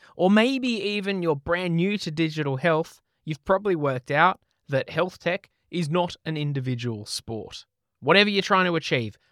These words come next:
whether you're delivering healthcare for patients, or you're building health technology, or perhaps you're helping deploy solutions across health systems,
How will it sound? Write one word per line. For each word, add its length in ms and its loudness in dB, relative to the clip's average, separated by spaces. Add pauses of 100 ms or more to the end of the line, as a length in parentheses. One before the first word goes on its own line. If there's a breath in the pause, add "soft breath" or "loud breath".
whether 220 -2
you're 180 -2
delivering 560 -2
healthcare 440 -6
for 100 -12
patients, 640 0 (240 soft breath)
or 380 0
you're 200 -10
building 500 -4
health 340 -4
technology, 880 -2 (160)
or 100 0
perhaps 440 -2
you're 120 -2
helping 360 -2
deploy 460 -2
solutions 600 -2
across 300 -2
health 260 -2
systems, 580 -8